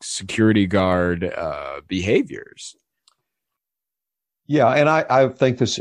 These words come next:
Speaker 2: I think we're talking about a very small fraction, just like, you know,
Speaker 1: Right,
Speaker 2: surgeons
Speaker 1: yeah.
Speaker 2: who kill patients on the operating tables for malpractice, same thing.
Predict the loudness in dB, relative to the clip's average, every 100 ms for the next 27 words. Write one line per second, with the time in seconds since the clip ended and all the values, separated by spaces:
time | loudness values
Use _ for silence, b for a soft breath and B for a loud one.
0 | -8 -4 -4 0 -2 -2 -4 0 0 0
1 | 0 2 0 -2 -2 -2 -2 0 0 -2
2 | -2 -2 -2 -6 -4 -4 -4 0 2 0
3 | -4 -16 -12 0 2 4 0 -4 -2 0
4 | 0 -6 -12 -16 -6 0 2 2 0 -2
5 | -4 -4 -2 0 0 0 -2 -2 -2 -4
6 | -2 -2 -2 -6 -8 -8 -8 -8 -4 -2
7 | -2 -4 -8 -10 -10 -4 -2 -2 -4 -8
8 | -10 -14